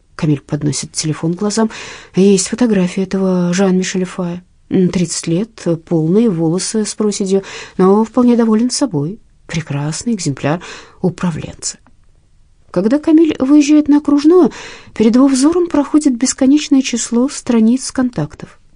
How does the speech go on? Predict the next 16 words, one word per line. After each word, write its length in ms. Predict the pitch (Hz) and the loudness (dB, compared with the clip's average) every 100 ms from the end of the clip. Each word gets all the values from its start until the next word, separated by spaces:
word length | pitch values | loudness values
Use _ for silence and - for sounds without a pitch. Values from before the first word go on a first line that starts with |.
| _ | _
Эдакая 400 | 170 - 180 165 | -10 -4 0 0
генеалогия 680 | 151 175 190 196 139 135 131 | 2 2 2 0 -2 -2 -4
всего, 400 | - 151 160 220 | -4 -4 -4 -8
что 340 | - - 165 - - - - | -8 -2 -2 -2 -18 -20 -2
значимо 640 | 175 170 180 180 233 214 | 2 4 2 0 0 2
на 320 | 185 160 151 143 | 2 2 0 -2
предприятии. 800 | 185 175 180 160 - - - _ _ _ _ _ _ _ | -4 -4 -4 -6 -8 -12 -16 _ _ _ _ _ _ _
Он 140 | 175 170 | -6 -4
ищет 380 | 160 - 156 - | -4 -8 -10 -14
фотографию 720 | - 165 170 170 165 - - | -14 -8 -4 -4 -4 -8 -8
Анны 360 | - 190 131 - - - - - | -4 -2 -2 -6 -12 -20 -20 -14
в 60 | |
списке 360 | - 156 - 156 | -6 -6 -4 -6
сотрудников. 760 | - 180 156 135 143 - - - _ _ _ _ _ | -6 -8 -10 -10 -12 -14 -20 -20 _ _ _ _ _
Фотографии 580 | 151 147 135 - 147 - | -4 -2 -4 -6 -8 -8
сменяют 640 | - - 165 151 147 208 | -8 -2 0 2 0 -4